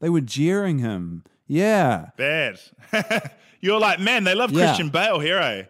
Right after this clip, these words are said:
Speaker 1: And afterwards
Speaker 2: Oh, yeah, sorry, what's his, what's his
Speaker 1: Yeah,
Speaker 2: name? Um,
Speaker 1: afterwards, I
Speaker 2: Gareth
Speaker 1: saw him.
Speaker 2: Bale,
Speaker 1: He
Speaker 2: yeah.
Speaker 1: drove past me. And it was real sad 'cause we, we all went out and we swarmed, um, we all swarmed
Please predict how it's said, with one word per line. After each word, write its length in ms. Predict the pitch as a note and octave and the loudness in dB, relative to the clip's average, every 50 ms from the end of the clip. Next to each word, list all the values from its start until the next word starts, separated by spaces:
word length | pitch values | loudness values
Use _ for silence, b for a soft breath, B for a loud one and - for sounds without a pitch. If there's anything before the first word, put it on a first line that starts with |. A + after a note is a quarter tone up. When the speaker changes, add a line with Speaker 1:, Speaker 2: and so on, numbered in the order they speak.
| _ | _
Speaker 1:
And 120 | D3+ D#3+ E3+ D3+ | 2 2 4 4
afterwards 540 | F3+ G3 F#3+ - G3+ F#3+ F3+ - - - - | 4 2 2 4 4 4 4 4 2 0 -2
Speaker 2:
Oh, 40 | D#3+ | -4
yeah, 60 | D3+ | -4
sorry, 260 | C#3 - D#3 C#3+ C#3+ | -4 -2 -2 0 0
what's 200 | C#3 D#3 E3 - | 0 -2 -4 -6
his, 80 | D#3+ D3+ | -8 -10
what's 220 | D#3+ - D3+ - - | -10 -10 -10 -8 -2
his 80 | D3+ | 0
Speaker 1:
Yeah, 120 | C#3+ D3 E3+ | 2 2 2
Speaker 2:
name? 120 | G#3+ G#3+ D#3+ | 0 0 0
Um, 60 | C#3+ D3+ D#3 | 0 0 0
Speaker 1:
afterwards, 280 | A#2 - E3 D#3+ C#3+ C#3 | 0 0 0 0 2 2
I 40 | C#3+ | 2
Speaker 2:
Gareth 120 | C#3 B2+ | 2 2
Speaker 1:
saw 120 | D3 C#3+ C3+ | 0 0 2
him. 80 | C3 | 2
Speaker 2:
Bale, 60 | B2+ C#3 | 2 0
Speaker 1:
He 40 | C#3+ | 0
Speaker 2:
yeah. 40 | B2+ | 0
Speaker 1:
drove 240 | - D3+ D3 C3+ - | 2 2 2 0 0
past 380 | - C#3+ C#3 D3 C#3+ - - | 0 0 0 0 -2 -4 -6
me. 260 | G#2 F#2 E2 E2 F#2 - _ _ _ _ _ _ _ _ | -8 -8 -8 -10 -14 -18 _ _ _ _ _ _ _ _
And 120 | B2 B2+ | -2 0
it 20 | C3+ | 0
was 160 | C3+ C3 C#3 | 0 0 2
real 160 | D3+ D3 C3 | 2 2 2
sad 320 | A#2 - C#3 C3+ B2+ A2+ G#2+ | 0 0 0 0 0 0 -2
'cause 180 | - A2+ G#2+ | -4 -6 -6
we, 180 | A#2+ A#2+ C3 C#3 | -4 -4 -4 -2
we 220 | C#3 C3+ C3+ C3+ | 0 0 2 2
all 120 | C3+ C#3 C3 | 2 2 2
went 160 | C3+ C3+ B2+ | 0 0 -2
out 160 | B2 A2+ F2 | -4 -6 -6
and 100 | A#2 B2 | -4 -4
we 80 | A#2 A2+ | -4 -4
swarmed, 640 | - - - - B2+ B2 C3+ C3 C3 C3+ C3 B2 | -6 -8 -8 -8 -4 -2 -2 0 0 0 0 0
um, 540 | B2 A#2+ A2+ A2 A2 G#2+ G#2 G2+ G2+ G#2 - _ _ _ _ _ _ _ _ _ _ _ _ _ _ _ _ _ _ _ _ _ _ _ | -2 -2 -2 -2 -4 -4 -4 -4 -6 -10 -14 _ _ _ _ _ _ _ _ _ _ _ _ _ _ _ _ _ _ _ _ _ _ _
we 140 | B2 B2 C3 | 0 2 2
all 140 | C#3+ D3+ C#3+ | 2 2 0
swarmed 920 | - - - - A#2 A#2+ B2 B2+ B2+ B2+ B2+ B2+ B2 A#2+ A#2 A2+ - | -2 -6 -6 -8 -4 -2 0 0 2 2 0 0 0 0 0 -2 -4